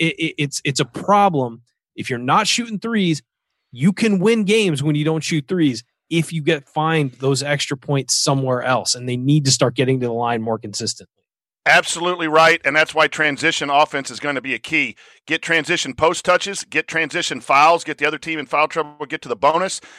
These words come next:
Speaker 2: and maybe get some transition threes where you throw it inside, they collapse, you kick out, and you have a step-in three from the paint
Speaker 1: In rhythm
Speaker 2: touch.
Speaker 1: moving forward,
Speaker 2: In
Speaker 1: yeah.
Speaker 2: rhythm moving forward. Uh, the first six shots were that. Uh, if you, if you go back at three for six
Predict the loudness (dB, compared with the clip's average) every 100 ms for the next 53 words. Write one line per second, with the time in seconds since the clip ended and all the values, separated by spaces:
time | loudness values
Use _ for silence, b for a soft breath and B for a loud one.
0 | B -8 0 2 2 0 -2 -4 -10 -4
1 | -4 -4 -6 -8 -12 -8 -6 -6 -6 -6
2 | -6 0 0 0 -4 0 0 0 -6 -4
3 | -2 -2 -8 -8 -6 0 2 2 -4 -2
4 | 0 0 -2 -2 0 0 0 0 -2 -8
5 | b b -12 -10 -8 -10 -16 _ _ 0
6 | 0 2 -4 0 0 2 0 0 0 0
7 | -2 -4 -4 -6 -2 0 0 0 0 0
8 | -2 -4 -6 -6 -2 0 -2 -8 b b
9 | b _ _ 0 2 2 0 -4 -4 -4
10 | -6 -4 2 2 2 -2 -4 -2 2 0
11 | 0 -8 -20 _ _ _ _ -4 -4 -2
12 | -4 -4 -6 _ -4 -2 2 2 2 -4
13 | -6 -8 -6 -6 -4 -6 -6 -10